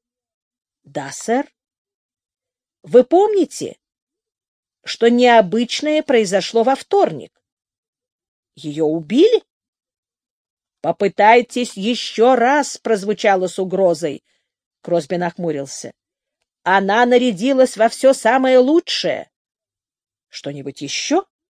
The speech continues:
Это был не ее день для покупок в Бербери. Вот именно. Могли бы просто сказать, что это был не ее день, пробормотал Кросби,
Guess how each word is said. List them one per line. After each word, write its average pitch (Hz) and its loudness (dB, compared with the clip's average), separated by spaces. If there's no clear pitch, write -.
Это 285 6
был 285 4
не 262 4
ее 277 4
день 254 -2
для 220 2
покупок 220 -2
в 160 -12
Бербери. 165 0
Вот 123 -14
именно. 269 -2
Могли 165 -2
бы 226 2
просто 285 -2
сказать, 165 -6
что - -8
это 185 0
был 185 -2
не 196 -2
ее 220 0
день, 156 -6
пробормотал 170 -2
Кросби, 214 -4